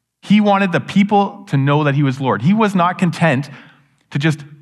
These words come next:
quickly zip in and grab his people out of Egypt and bring them to Canaan. He could have done that. Could have just blinded everybody and brought them out.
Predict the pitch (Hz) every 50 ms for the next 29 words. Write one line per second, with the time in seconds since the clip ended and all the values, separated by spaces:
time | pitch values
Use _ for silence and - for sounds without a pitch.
0 | _ _ - - 165 170 - 165 151 127 117 147 147 143 143 135 139 147 147 143
1 | - - - - 127 123 117 139 139 147 151 147 139 147 - - 160 147 156 147
2 | 147 147 147 139 131 147 156 151 139 143 151 143 139 127 135 135 127 - - 123
3 | 120 120 131 135 135 127 120 123 117 - - 143 139 123 101 98 117 127 123 -
4 | 151 143 127 139 143 156 151 123 101 95 - - - _ - _ _ _ _ _
5 | _ _ _ _ - - 156 147 147 147 143 123 120 123 123 131 151 156 143 143
6 | 147 147 147 139 143 143 143 127 117 123 127 135 135 131 127 139 143 117 101 -